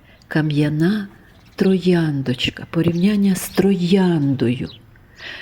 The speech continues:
Мабуть, хтось колись побачив у цих розеточках саме троянди. Форма розетки молодила,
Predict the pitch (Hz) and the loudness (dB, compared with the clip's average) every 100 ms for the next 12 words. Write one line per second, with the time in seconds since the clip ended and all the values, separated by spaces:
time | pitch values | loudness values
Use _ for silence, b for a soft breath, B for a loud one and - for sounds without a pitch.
0 | B B 185 208 185 226 277 - - 240 | B B 0 0 0 0 0 -2 -2 -2
1 | 247 - 160 180 240 - 160 160 214 - | -2 -2 -2 0 -2 -2 -2 0 -2 -2
2 | 170 - 151 - - - 143 143 214 - | -6 -6 -6 -4 -4 -2 -2 0 -2 -2
3 | - - 151 - - - b b - - | -6 -6 -8 -12 -14 -18 b b -12 -6
4 | 170 180 185 - - 175 156 151 127 127 | -4 -2 -2 -2 -2 -2 0 -2 -2 -4
5 | - - - - _ _ _ - - - | -8 -12 -12 -14 _ _ _ -20 -20 -20
6 | - - - - - - - 165 175 165 | -20 -20 -20 -20 -20 -14 -4 0 2 2
7 | 156 160 151 175 180 - 160 156 160 143 | 0 0 0 -2 -2 -2 0 0 0 0
8 | 185 214 175 | 0 2 -2